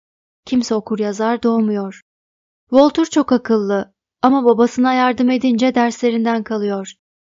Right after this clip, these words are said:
Bir şeysi yok. Bence bir tür insan var. İnsanlar var işte."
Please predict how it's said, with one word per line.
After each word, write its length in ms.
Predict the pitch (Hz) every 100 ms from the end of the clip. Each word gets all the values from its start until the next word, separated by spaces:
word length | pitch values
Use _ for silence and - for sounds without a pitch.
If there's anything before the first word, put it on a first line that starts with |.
| _ -
Bir 100 | 240
şeysi 460 | - 214 202 -
yok. 360 | 226 208 202 - _ _ _ -
Bence 640 | 247 285 269 226 226 208
bir 220 | 214 233 220
tür 120 | 208
insan 460 | 202 190 208 196
var. 260 | 196 190 185 _ _ _
İnsanlar 480 | 233 214 233 226 220
var 160 | 208 208
işte." 540 | 202 - - 202 196